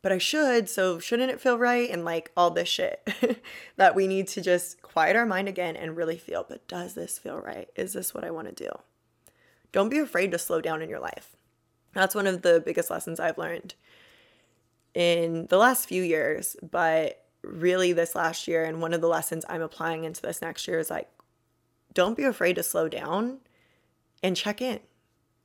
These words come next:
And not do, like, a, a quickie with it and try to speed your way through it, but really make the time and space to check in and to feel into alignment. And step five is actually setting these powerful intentions.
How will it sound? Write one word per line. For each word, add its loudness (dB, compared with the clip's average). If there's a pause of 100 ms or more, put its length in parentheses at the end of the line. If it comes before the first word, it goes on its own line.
(200)
And 0
not 2
do, 2
like, 6
a, 8
a 0
quickie 4
with 2
it 0
and 0
try 4
to 4
speed -2
your 0
way 2
through 2
it, 2
but -2
really 4
make -4
the 0
time -4
and -8
space -8 (280)
to -16
check -6
in -10 (680)
and -4
to -2
feel -2
into -6
alignment. -10 (600)
And 4
step 6
five 6
is -2 (100)
actually 0
setting -2
these -2
powerful -6
intentions. -6